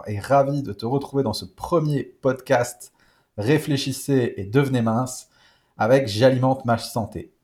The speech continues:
Alors, je suis super content d'être ici avec toi. Je vais me présenter, ou plutôt je vais nous présenter, parce que, bah, je suis loin d'être tout seul dans cette belle aventure qui est J'alimente ma santé. Moi, je suis Pierre-Yves Amann, je suis cofondateur de, de cette structure.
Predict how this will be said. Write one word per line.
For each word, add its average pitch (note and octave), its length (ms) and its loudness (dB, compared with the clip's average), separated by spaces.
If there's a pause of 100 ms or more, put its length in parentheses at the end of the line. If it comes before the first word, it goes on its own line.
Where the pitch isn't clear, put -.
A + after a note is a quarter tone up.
Alors, A2+ 200 4
je - 60 -8
suis - 80 -10
super G#3 320 0
content - 480 0
d'être C3+ 300 -2
ici C3 320 -8
avec C3+ 220 2
toi. A#2+ 260 2 (400)
Je B2+ 100 -2
vais B2+ 60 2
me - 40 -6
présenter, F3 540 2
ou D#3 80 2
plutôt C3+ 260 0
je G2+ 100 -2
vais G2 120 -2
nous D3+ 300 0
présenter, B2 760 -2
parce - 220 -4
que, G2 240 0
bah, F#2+ 180 -4
je A#2 160 -8
suis A#2+ 220 -8
loin E3+ 160 4
d'être B2+ 180 -2
tout - 80 -14
seul C#3+ 220 0
dans G#2+ 100 -4
cette G#2+ 220 -6
belle D3 120 4
aventure C3+ 440 4
qui G3+ 160 0
est G3+ 180 -2 (400)
J'alimente B2 400 2
ma A#2 100 2
santé. - 460 -4 (520)
Moi, - 100 6
je - 80 0
suis A2 140 -6
Pierre-Yves F#3+ 320 4
Amann, D3 340 6
je - 60 -8
suis - 100 -14
cofondateur D3+ 720 2
de, G#2+ 180 0
de G#2+ 100 -4
cette C3 220 0
structure. D3 560 -4